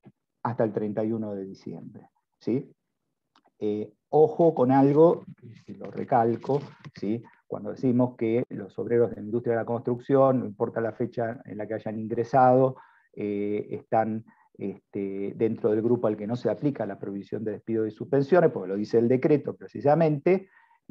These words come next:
los empleados de la empresa constructora que están en Huecara no entran dentro de este grupo especial.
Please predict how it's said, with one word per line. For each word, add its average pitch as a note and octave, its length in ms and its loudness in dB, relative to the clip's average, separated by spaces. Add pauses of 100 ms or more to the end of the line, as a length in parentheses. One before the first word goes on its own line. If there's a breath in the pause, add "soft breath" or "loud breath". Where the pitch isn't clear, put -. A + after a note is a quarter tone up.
(240)
los G#2 300 -4
empleados A2 800 4
de G2+ 100 -8
la F#2+ 120 -14
empresa G2+ 360 -4
constructora A2+ 580 2
que F2 60 -6
están G#2+ 220 -2
en A2 100 -4
Huecara C3+ 640 6
no G2 240 -4
entran A#2+ 520 2
dentro G2 340 -8
de G2 160 -8
este G2+ 360 -8
grupo G#2 420 -4
especial. F#2+ 480 -4